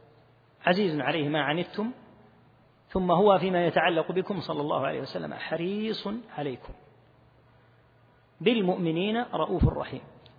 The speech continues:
فكان عليه الصلاة والسلام على هذا الوصف الكريم من الله تبارك وتعالى، في هذا الحرص الشديد على أمته والرأفة العظيمة والرحمة بها، وفيه أنه يصعب عليه أي أمر يشق على هذه الأمة،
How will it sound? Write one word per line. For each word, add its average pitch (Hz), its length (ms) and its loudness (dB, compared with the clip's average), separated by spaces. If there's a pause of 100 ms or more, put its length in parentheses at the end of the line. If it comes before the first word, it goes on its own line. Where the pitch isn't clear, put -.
(400)
فكان 214 340 4
عليه 175 240 4
الصلاة 160 160 -4
والسلام 180 340 -4
على 151 140 2
هذا 156 200 0
الوصف 156 260 -4
الكريم 165 360 -4
من 151 120 -4
الله 151 400 -2 (480)
تبارك 156 380 2
وتعالى، 127 440 -8
في 190 160 -2
هذا 170 160 -2
الحرص 160 260 -4
الشديد 156 420 -4 (680)
على 160 200 2
أمته 156 600 -2 (420)
والرأفة 160 500 0
العظيمة 143 500 -2
والرحمة 147 400 0
بها، 151 340 0 (480)
وفيه 208 520 0 (920)
أنه 196 500 2 (440)
يصعب 185 460 4
عليه 165 560 2
أي 233 220 6
أمر 226 360 4
يشق 214 520 -2
على 147 200 -2
هذه 151 280 -4
الأمة، 131 280 -12